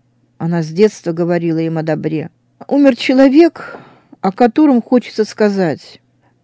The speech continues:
словами, которые мы читаем в Евангелии.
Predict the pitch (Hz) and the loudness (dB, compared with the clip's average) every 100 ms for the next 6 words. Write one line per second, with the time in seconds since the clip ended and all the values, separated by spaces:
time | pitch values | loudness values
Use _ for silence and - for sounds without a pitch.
0 | - 202 196 208 269 262 247 247 - - | -12 0 2 4 4 4 2 -2 -6 -8
1 | 165 208 202 190 185 175 180 190 180 175 | -2 0 2 2 -2 -4 -2 0 0 -2
2 | 170 165 156 151 151 143 | -2 -4 -6 -10 -12 -12